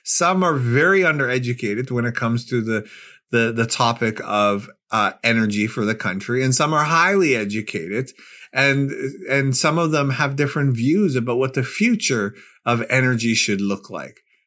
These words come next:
But the, the reality is here is that they're under an, a reality illusion because, remember this, when people relate to each other as if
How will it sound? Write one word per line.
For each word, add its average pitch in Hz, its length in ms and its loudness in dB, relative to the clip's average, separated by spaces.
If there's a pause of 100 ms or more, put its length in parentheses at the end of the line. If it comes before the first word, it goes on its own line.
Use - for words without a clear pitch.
(340)
But 156 180 0
the, 156 280 0
the 139 180 2
reality 143 920 2
is 123 280 0
here 185 300 2
is 123 140 0
that 131 180 0
they're 131 260 -4
under 151 720 2
an, 127 80 -2
a 127 120 0
reality 127 1000 -2
illusion 123 920 -2 (600)
because, 139 840 0 (360)
remember 131 420 0
this, 160 580 0
when 104 200 -6
people 185 480 -2
relate 127 500 0
to 151 160 -4
each 131 220 -4 (100)
other 131 540 -2 (460)
as 120 240 0
if 123 180 0